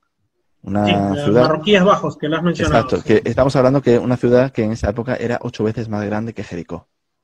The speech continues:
Speaker 1: ¿Mm? Estamos hablando de Jericó, pues ocho veces más grande que Jericó. Estamos hablando de una ciudad en la Edad del Bronce con unas treinta mil personas. O sea, una cosa realmente
Speaker 2: Y con,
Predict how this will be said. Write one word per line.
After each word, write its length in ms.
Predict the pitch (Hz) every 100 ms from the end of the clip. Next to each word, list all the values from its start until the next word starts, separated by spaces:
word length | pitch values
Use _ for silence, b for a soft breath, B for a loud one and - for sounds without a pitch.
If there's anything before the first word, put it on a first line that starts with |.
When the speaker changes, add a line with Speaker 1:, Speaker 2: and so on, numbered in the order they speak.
| _ _ _
Speaker 1:
¿Mm? 160 | - 185 185 _
Estamos 260 | - 101
hablando 280 | 104 98 101
de 60 | 104
Jericó, 440 | - - 120 - - _
pues 220 | - 101 -
ocho 280 | 117 123 120
veces 200 | 120 110
más 100 | 101
grande 240 | 107 101
que 80 | -
Jericó. 300 | - - -
Estamos 220 | - 98
hablando 280 | 104 107 117 B B
de 80 | 113
una 180 | 110 92
ciudad 380 | - 107 120 - -
en 180 | 107
la 100 | 104
Edad 100 | 107
del 80 | 113
Bronce 360 | 113 120 127 143 B
con 120 | _ 113
unas 160 | 98
treinta 340 | - 104 98 95
mil 140 | 107
personas. 580 | 98 95 - - - _ _ _ _
O 40 | _
sea, 320 | 85 87 85
una 120 | 87
cosa 240 | 87 101 107
realmente 380 | 104 104 123 117
Speaker 2:
Y 40 |
con, 160 | -